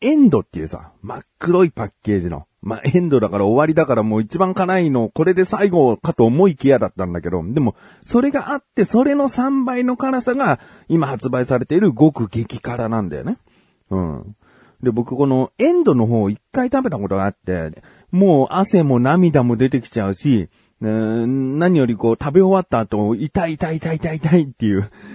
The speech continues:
ずーっと痛い。もうお腹はちょっと満たされてんのに口がずーっと痛い。何これっ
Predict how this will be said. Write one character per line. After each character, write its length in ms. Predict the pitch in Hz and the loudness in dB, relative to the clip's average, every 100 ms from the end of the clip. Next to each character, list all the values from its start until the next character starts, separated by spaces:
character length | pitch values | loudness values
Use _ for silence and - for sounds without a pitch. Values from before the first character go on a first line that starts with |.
| 185 147 | -18 -12
ず 160 | 147 202 | -2 2
ー 140 | 220 | 2
っ 20 | |
と 120 | 190 185 | 4 2
痛 160 | 160 | 4
い。 100 | 131 | 0
も 260 | 123 170 165 | 0 0 0
う 200 | 151 110 | -2 -6
お 120 | 156 185 | 0 0
腹 420 | 202 208 196 196 | 2 2 2 2
は 140 | 196 | 0
ち 120 | 196 | 0
ょ 20 | 202 | 0
っ 40 | |
と 100 | 185 | 2
満 120 | 160 | 2
た 120 | 185 | 0
さ 140 | 185 202 | 0 2
れ 100 | 180 | 2
て 120 | 165 | 2
ん 60 | 151 | 2
の 80 | |
に 160 | 143 143 | 2 0
口 280 | - - 214 | -4 -8 -4
が 120 | 208 | -4
ず 140 | - 165 | -4 -6
ー 200 | 175 190 | -6 -4
っ 40 | |
と 140 | - 196 | 0 2
痛 300 | 180 - 202 | 0 -4 -2
い。 100 | 190 | 0
何 280 | 190 269 | 2 2
こ 200 | 240 208 | 4 4
れ 340 | 190 175 165 | 4 2 2
っ 40 | 156 | -2